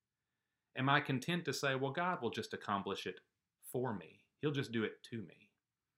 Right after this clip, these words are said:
That's not how Paul frames it. No, God is doing it in me. Am I passionately committed to what God is doing? That's a great question for us to ask, and sincerely look in the mirror and see how we're doing.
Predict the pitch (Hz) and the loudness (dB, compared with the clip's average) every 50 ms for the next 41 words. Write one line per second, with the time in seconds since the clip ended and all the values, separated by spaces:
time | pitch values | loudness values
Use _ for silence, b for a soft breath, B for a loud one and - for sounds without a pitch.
0 | _ _ _ _ _ - - 120 - - - 127 147 156 - 95 85 - - 104 | _ _ _ _ _ -6 -6 -6 -4 -4 -4 -4 -2 -2 -2 -2 -4 -2 -2 -2
1 | 92 90 - - 101 113 123 117 - - - - _ _ _ _ _ _ _ _ | -2 -2 0 -2 -2 -2 -2 -10 -16 -18 -20 -20 _ _ _ _ _ _ _ _
2 | _ _ _ _ _ _ _ _ _ _ _ _ - 95 92 90 90 87 90 101 | _ _ _ _ _ _ _ _ _ _ _ _ -6 -6 -6 -6 -6 -6 -2 0
3 | 107 123 131 117 - 117 107 104 98 92 92 - - 123 131 143 131 92 80 80 | 0 0 0 0 -2 -2 -2 0 -2 -4 -6 -8 -8 -6 -4 -4 -4 -6 -8 -14
4 | - - _ _ _ _ _ - 101 101 95 - 117 120 131 143 147 143 - - | -20 -20 _ _ _ _ _ -12 -10 -10 -6 -2 2 2 2 2 0 -2 -4 -6
5 | 110 107 101 - - 98 87 90 90 - - 90 82 80 80 - _ _ _ _ | -4 -4 -4 -6 -6 -6 -8 -8 -12 -12 -14 -18 -18 -18 -20 -20 _ _ _ _
6 | _ _ _ _ _ _ _ - - - 85 90 90 87 92 82 85 - - - | _ _ _ _ _ _ _ -14 -10 -8 -8 -8 -8 -8 -10 -10 -10 -12 -14 -16
7 | - 113 101 - - _ _ _ _ _ _ _ _ _ _ _ _ - - - | -16 -16 -20 -20 -20 _ _ _ _ _ _ _ _ _ _ _ _ -14 -10 -10
8 | 107 98 - 127 139 160 156 - - 113 107 - - 95 - - 92 87 87 - | -8 -6 -4 -4 -4 -4 -4 -2 -2 -2 -2 -2 -6 -10 -8 -6 -6 -6 -6 -8
9 | - 92 90 87 90 87 - - - - - _ _ _ _ _ _ _ _ _ | -10 -14 -14 -14 -16 -18 -16 -16 -16 -16 -16 _ _ _ _ _ _ _ _ _
10 | _ _ _ - 98 95 - 101 95 - - 120 117 117 113 113 110 107 107 - | _ _ _ -14 -12 -10 -8 -6 -6 -4 -2 0 0 0 0 -2 -2 -4 -4 -4
11 | 117 113 117 123 127 127 - 80 - - - - _ _ _ _ _ _ _ _ | -6 -6 -6 -8 -10 -12 -12 -14 -14 -20 -20 -20 _ _ _ _ _ _ _ _
12 | _ _ _ _ _ _ _ _ - - 92 - 101 98 87 92 90 90 98 101 | _ _ _ _ _ _ _ _ -10 -8 -6 -4 -4 -2 -2 0 -2 0 -2 -4
13 | 104 120 123 - - | -4 -6 -10 -10 -14